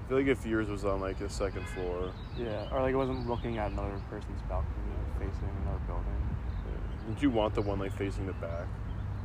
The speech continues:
Speaker 2: That would've been cool.
Speaker 1: Yeah, it's okay. I don't really care. I'm not tryna, you know what the,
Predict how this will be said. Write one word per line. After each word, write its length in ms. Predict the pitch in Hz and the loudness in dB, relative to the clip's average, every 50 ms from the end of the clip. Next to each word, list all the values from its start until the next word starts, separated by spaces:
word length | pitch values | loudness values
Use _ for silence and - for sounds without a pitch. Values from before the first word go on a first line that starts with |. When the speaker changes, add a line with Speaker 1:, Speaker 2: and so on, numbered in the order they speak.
| - - - - - - - - - | -2 -2 -4 -4 -6 -6 -6 -6 -4
Speaker 2:
That 60 | - | -4
would've 140 | 143 135 113 | -2 -2 -2
been 120 | 101 - - | -2 -4 -4
cool. 120 | - - - | -4 -4 -4
Speaker 1:
Yeah, 640 | - - - - - - - - - - - - - | -4 -6 -4 -4 -4 -4 -4 -4 -4 -4 -4 -6 -4
it's 100 | - - | -4 -6
okay. 300 | - - - - - - - - - - - - - - - - - - - - - - - - - - - - - - - - - - - - - - - - - - - - - - - - - - - - - - - - | -6 -4 -6 -6 -6 -6 -6 -6 -6 -6 -6 -4 -6 -4 -4 -4 -4 -4 -4 -4 -4 -4 -4 -4 -4 -4 -4 -4 -4 -4 -4 -4 -2 -2 -2 -2 -4 -4 -2 -2 -2 -2 -4 -4 -4 -6 -6 -6 -6 -4 -2 -2 -2 -2 -2 -2
I 40 | - | -2
don't 100 | 120 107 | 0 0
really 100 | 90 - - | 0 -2 -2
care. 140 | - - - - - - - - - - - - - - - - - - - - - - - - - - - - - - - - - - - - - - - | -2 -4 -4 -4 -4 -4 -4 -6 -6 -6 -6 -4 -6 -4 -6 -4 -4 -4 -4 -4 -4 -4 -4 -4 -4 -4 -4 -4 -4 -4 -4 -4 -4 -6 -6 -6 -4 -4 -4
I'm 60 | - | -2
not 100 | 120 123 | -2 -2
tryna, 320 | - 131 117 104 101 101 101 - - - - - - - - | 2 2 4 4 4 2 0 -2 -4 -4 -4 -6 -6 -6 -4
you 60 | - | 0
know 80 | - 135 | 0 0
what 80 | 131 - | 2 2
the, 200 | 110 107 107 | 2 2 2